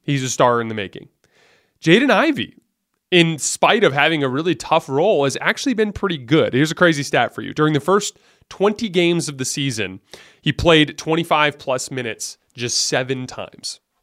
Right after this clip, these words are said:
So very, very fluctuating role. In the last six games,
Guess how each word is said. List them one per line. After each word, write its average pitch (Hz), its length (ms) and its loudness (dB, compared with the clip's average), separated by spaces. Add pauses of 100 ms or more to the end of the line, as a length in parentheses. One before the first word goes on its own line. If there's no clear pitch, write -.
So 139 320 0 (280)
very, 220 280 6
very 175 200 4
fluctuating 139 680 2
role. 101 320 -10 (800)
In 175 120 2
the 175 80 6
last 185 320 4
six - 320 -4
games, 110 540 -8